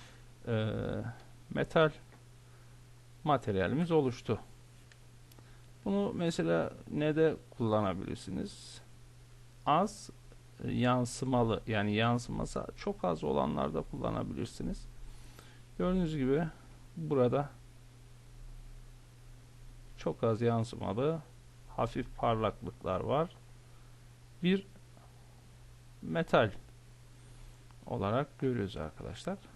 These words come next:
Şimdi materyalimize geliyoruz.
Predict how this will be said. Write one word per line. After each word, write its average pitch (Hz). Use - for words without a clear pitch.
Şimdi 202
materyalimize 175
geliyoruz. 123